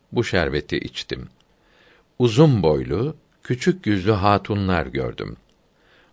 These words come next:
Abdümenaf'ın kızlarına benziyorlardı. Etrafımda duruyorlardı. Gökten yere kadar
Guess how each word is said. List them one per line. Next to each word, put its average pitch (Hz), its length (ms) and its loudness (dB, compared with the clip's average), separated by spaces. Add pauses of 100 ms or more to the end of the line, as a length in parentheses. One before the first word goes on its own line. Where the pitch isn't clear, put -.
(160)
Abdümenaf'ın 110 840 2
kızlarına 90 600 0
benziyorlardı. 62 960 -4 (880)
Etrafımda 110 720 0
duruyorlardı. 65 800 -4 (840)
Gökten 123 680 2
yere 98 380 2
kadar 82 360 0